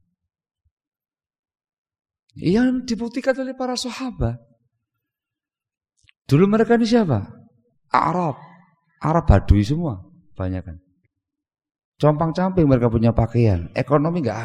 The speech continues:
ada. Yang dihadapi siapa? Ero-, Romawi, Persia. Antum kalau membaca sejarah Futuhat Islamiyah, uh, luar biasa itu. Itu mereka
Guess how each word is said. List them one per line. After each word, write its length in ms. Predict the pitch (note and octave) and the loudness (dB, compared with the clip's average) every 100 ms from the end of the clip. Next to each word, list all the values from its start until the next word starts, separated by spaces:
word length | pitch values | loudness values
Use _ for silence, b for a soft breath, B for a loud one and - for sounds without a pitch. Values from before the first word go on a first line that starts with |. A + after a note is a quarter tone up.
| F#2+ | -12
ada. 240 | F2 D#2+ _ _ _ _ _ _ _ _ _ _ _ _ _ _ _ _ _ - | -14 -16 _ _ _ _ _ _ _ _ _ _ _ _ _ _ _ _ _ -2
Yang 100 | C#3 | 2
dihadapi 300 | A#2+ A#2 C#3+ | 2 4 2
siapa? 280 | D3+ C#3 F2 D2+ - _ _ - _ _ _ _ _ _ _ _ _ _ _ _ _ _ | 4 4 2 -2 -12 _ _ -20 _ _ _ _ _ _ _ _ _ _ _ _ _ _
Ero-, 500 | F#2+ G2+ G2+ - - A#2 | -4 -4 -4 -10 -18 -8
Romawi, 640 | A2+ A2+ A2 G#2+ G2+ E2 - _ _ | -4 -4 -6 -8 -10 -12 -18 _ _
Persia. 560 | - F#2+ - - - - - _ _ _ _ _ _ _ _ _ _ _ | -10 -8 -8 -10 -14 -18 -20 _ _ _ _ _ _ _ _ _ _ _
Antum 160 | C#3 F3 | -4 0
kalau 220 | F#3 F3+ | 2 2
membaca 180 | B2+ C3 | 2 0
sejarah 720 | A#2 - B2 A#2 A2 - - | -2 0 4 4 0 -10 -10
Futuhat 480 | - C#3+ C#3+ D3 - | -4 -2 0 0 0
Islamiyah, 560 | - C#3+ C#3+ E3 C3 F#2+ - - _ _ _ | -2 0 0 2 0 0 -8 -20 _ _ _
uh, 100 | C3 D3 C#3+ - | -2 -2 -10 -6
luar 240 | A2 F#2+ | -6 -4
biasa 320 | F#2+ A#2 B2 | -6 -6 -8
itu. 240 | G#2 F#2 E2 _ _ _ _ _ _ _ _ _ _ _ _ _ _ _ _ _ | -12 -16 -20 _ _ _ _ _ _ _ _ _ _ _ _ _ _ _ _ _
Itu 240 | - G3 A#3+ | -6 -2 2
mereka 260 | B3 B3 | 0 0